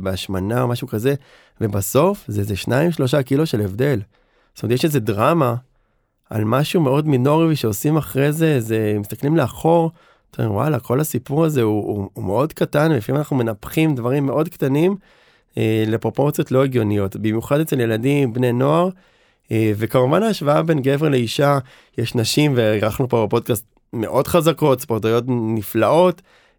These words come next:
אה, אבל כמובן שיש הבדלים בין גבר לאישה, אני חושב שלא נכון להשוות בכלל,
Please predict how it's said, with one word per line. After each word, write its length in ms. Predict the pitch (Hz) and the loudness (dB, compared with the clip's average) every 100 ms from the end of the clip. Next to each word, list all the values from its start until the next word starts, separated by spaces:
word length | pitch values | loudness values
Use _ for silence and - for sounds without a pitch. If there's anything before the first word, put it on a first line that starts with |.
| - | -2
אה, 260 | 117 113 | 2 2
אבל 160 | 110 131 | 2 0
כמובן 300 | - 254 302 | 0 0 0
שיש 280 | - 226 226 | 2 0 0
הבדלים 380 | 202 175 143 123 | 0 2 2 2
בין 120 | 123 | 2
גבר 260 | 123 123 | 2 2
לאישה, 460 | 123 117 - 151 160 165 _ _ - | 0 0 0 2 2 0 _ _ -8
אני 80 | 123 | -6
חושב 140 | - | -4
שלא 280 | 139 131 131 | -2 0 2
נכון 300 | 131 - 131 | 0 0 2
להשוות 400 | 120 104 120 123 | 2 0 0 0
בכלל, 480 | 110 - 123 135 | -2 0 2 2